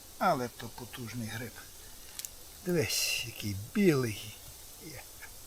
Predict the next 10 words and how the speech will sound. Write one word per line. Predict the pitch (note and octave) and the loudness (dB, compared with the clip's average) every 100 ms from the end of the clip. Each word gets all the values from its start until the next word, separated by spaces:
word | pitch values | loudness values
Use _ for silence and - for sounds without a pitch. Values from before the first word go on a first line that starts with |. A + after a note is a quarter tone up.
| - - - - - - - - - - - - - | -14 -14 -10 -8 -6 -8 -8 -10 -12 -14 -16 -10 0
Отаких | G3 G#3 B3+ G3 | 2 6 8 8
штук | - E3 | 8 4
двадцять, | B2+ C3 A#2+ - A#2+ - | 2 0 0 0 -2 -2
ну. | D3 G3+ - - - - - - - - - - - - - - - - - - - - - - - - | -2 -2 -4 -10 -12 -12 -10 -8 -8 -8 -4 -2 -4 -10 -12 -14 -16 -10 -8 -4 -2 -2 -2 -6 -10 -12
Сього-, | - D3+ B2 A#2+ - - - | -8 -4 -2 -2 0 -2 0
не | D#3 | 2
сьогодні, | D#3 E3+ D3+ C#3+ C3+ | 4 6 6 8 6
напевно. | - - - - - - - - - - - - - - - - | 8 8 8 8 8 8 8 10 10 8 6 6 4 2 -8 -4
Ідем. | D#3 D3 D3+ - - - - C2+ - - - - - - - - - | 2 6 6 6 2 -4 6 10 10 8 2 -10 -10 -10 -10 -10 -4
Ідем. | D3 E3+ A3+ | 2 4 4